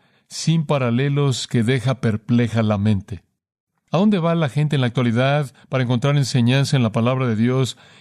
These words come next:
que los deja boquiabiertos? ¿A dónde van para encontrar enseñanza de la palabra de Dios que es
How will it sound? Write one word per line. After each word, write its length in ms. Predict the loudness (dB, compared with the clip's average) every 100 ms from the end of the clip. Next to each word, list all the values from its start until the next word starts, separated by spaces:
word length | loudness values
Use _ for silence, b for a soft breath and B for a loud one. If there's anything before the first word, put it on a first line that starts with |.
| B
que 320 | -2 -2 0
los 220 | 0 0
deja 640 | 0 -2 -2 -2 -2 -8 _
boquiabiertos? 880 | -6 -6 -2 -2 -2 -2 -4 -8 -10 b b b b b b
¿A 100 | -4
dónde 220 | 0 0 0
van 440 | 0 0 -2 -4 b b b
para 160 | -2 -2
encontrar 340 | -2 -2 -2
enseñanza 560 | 0 0 2 2 2 2
de 60 |
la 100 | 0
palabra 300 | 0 -2 0
de 80 | 0
Dios 380 | 0 0 0 -4 B B B
que 280 | -4 -2 0
es 220 | -2